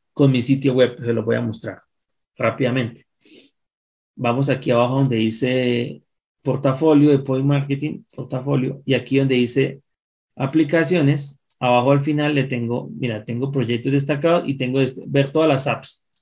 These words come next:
Y mira que cuando le digo clic, mira, me manda a ver todas las aplicaciones de aquí de mi cuenta de desarrollador de, de Google Play. Si se dan cuenta, para que el que esté en mi agencia, en la página web de mi agencia, quiera ver más proyectos, pues pueda verlos. Pueda, por ejemplo, ah, que quiero entrar a Café Mere, entonces entra aquí a Café Mere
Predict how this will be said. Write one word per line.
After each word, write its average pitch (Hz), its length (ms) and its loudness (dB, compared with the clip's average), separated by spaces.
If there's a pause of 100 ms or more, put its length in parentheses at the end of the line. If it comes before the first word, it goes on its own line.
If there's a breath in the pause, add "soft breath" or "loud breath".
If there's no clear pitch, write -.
(340)
Y - 120 0
mira 185 260 6
que 143 120 -6
cuando 135 180 4
le 127 80 4
digo 151 180 4
clic, 220 220 0
mira, 135 200 0
me 120 100 -2
manda 131 260 0
a - 20 6
ver 143 160 4
todas 151 160 2
las 143 120 2
aplicaciones 127 500 -2
de 135 80 2
aquí 131 300 0
de 131 60 0
mi 131 120 -4
cuenta 123 240 -2
de 127 80 2
desarrollador 110 420 -2
de, 123 240 -4 (280)
de 123 160 0
Google 123 260 0
Play. 151 180 4
Si 131 100 -2
se 135 120 0
dan 139 140 4
cuenta, 160 400 -4 (260)
para 151 240 4
que 147 100 0
el 143 120 0
que 139 160 6
esté 139 180 0
en 165 100 0
mi 175 80 0
agencia, 175 480 0
en 156 60 0
la 135 140 0
página 151 240 -2
web 139 100 4
de 151 80 2
mi 151 100 -2
agencia, 139 320 -2
quiera 147 200 0
ver 147 100 2
más 143 160 -2
proyectos, 143 340 -4
pues 123 140 -6
pueda 131 280 0
verlos. 160 460 2 (280 soft breath)
Pueda, 147 240 4
por 143 120 0
ejemplo, 135 400 2
ah, 170 180 2
que - 120 -6
quiero 143 180 0
entrar 147 260 2
a 147 100 -4
Café 123 220 -2
Mere, 131 220 0
entonces 120 240 -2
entra 123 240 -4
aquí 139 120 -4
a 131 120 -2
Café 131 280 -4
Mere 165 400 -2